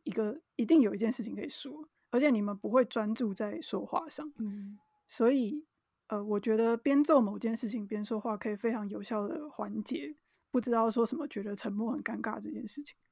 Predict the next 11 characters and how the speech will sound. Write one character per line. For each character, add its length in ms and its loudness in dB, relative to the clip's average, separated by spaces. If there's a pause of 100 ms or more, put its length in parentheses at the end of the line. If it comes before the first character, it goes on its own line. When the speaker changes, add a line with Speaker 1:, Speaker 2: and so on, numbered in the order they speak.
(640)
Speaker 2:
嗯， 460 -12
我 100 -6
觉 120 -4
得 120 0
这 100 -2
是 140 -2
蛮 180 -2
好 140 -4
的 100 -8
方 240 -6
法， 360 -8